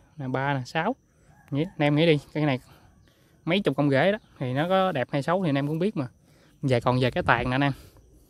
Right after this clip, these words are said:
Cái lắc đó đó. Thì sau này mình cặp cái cây vô nó chực luôn anh em. Không cho nó lắc nữa.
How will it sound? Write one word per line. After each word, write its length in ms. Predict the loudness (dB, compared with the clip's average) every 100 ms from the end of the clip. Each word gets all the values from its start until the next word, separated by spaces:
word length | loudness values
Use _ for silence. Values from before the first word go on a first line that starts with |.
| -20 _ _ _ _ 0
Cái 80 | 2
lắc 160 | 2
đó 80 | 2
đó. 80 | 0 -2 -6
Thì 100 | -2
sau 120 | 2
này 100 | 2
mình 100 | 0
cặp 180 | -2 -4
cái 80 | 2
cây 160 | 2
vô 60 | 4
nó 80 | 4
chực 200 | 2 0
luôn 120 | 2
anh 80 | 2
em. 120 | 0 -4 -14 -18 _ _ -10
Không 160 | -4 0
cho 100 | 2
nó 80 | 0
lắc 120 |
nữa. 100 | 0